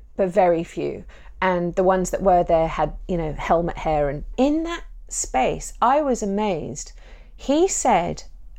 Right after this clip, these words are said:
things that, to my mind, sounded incredibly radical, including things like, "There is no point having quarterly reporting anymore.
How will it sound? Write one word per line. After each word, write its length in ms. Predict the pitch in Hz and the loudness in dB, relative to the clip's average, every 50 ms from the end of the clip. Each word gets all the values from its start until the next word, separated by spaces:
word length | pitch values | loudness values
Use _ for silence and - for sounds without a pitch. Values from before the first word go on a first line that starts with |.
| - - | -18 -2
things 480 | - 285 294 269 240 190 170 165 - | 0 2 4 4 4 2 2 -2 -2
that, 280 | - 202 - - - - | 0 0 0 0 -4 -6
to 100 | - 240 | -2 2
my 320 | 226 226 240 254 285 359 381 | 4 6 6 6 6 4 4
mind, 340 | 254 180 165 139 156 175 | 4 4 4 2 -2 -2
sounded 340 | - - 233 233 226 208 208 | -2 0 2 2 2 2 2
incredibly 540 | 208 208 208 - - 311 311 285 208 180 170 | 0 0 0 2 0 2 2 2 0 0 0
radical, 480 | 160 165 156 151 151 - - - 147 - | 0 0 0 -2 -4 -4 0 0 2 2
including 680 | - 185 185 - - 269 285 285 269 - 196 165 160 | 2 2 0 2 2 2 4 4 4 2 2 0 0
things 360 | 156 - 208 202 202 190 - | 0 0 2 2 2 0 0
like, 420 | 180 170 160 160 170 - - - - - - - - - - - - - - - - | -2 -2 0 -2 -2 -4 -4 -8 -8 -8 -8 -8 -6 -8 -8 -8 -8 -8 -8 -2 4
"There 200 | 220 208 208 214 | 4 6 6 6
is 160 | 214 208 196 | 4 2 2
no 420 | 214 214 220 220 226 233 240 247 | 0 0 2 4 6 6 6 4
point 380 | 240 - - - 233 208 - - | 2 -2 -4 -4 -2 -2 -2 -4
having 320 | - - 196 185 185 180 | -4 -4 -4 -4 -4 -4
quarterly 460 | 175 - - 185 185 - - 175 175 165 | -4 -2 -2 -2 -2 -2 -6 -6 -6 -4
reporting 500 | 165 165 - - 170 170 - 175 165 160 | -6 -6 -4 -4 -4 -4 -4 -8 -8 -8
anymore. 440 | 151 151 151 156 156 - - 151 | -8 -8 -8 -8 -8 -10 -10 -12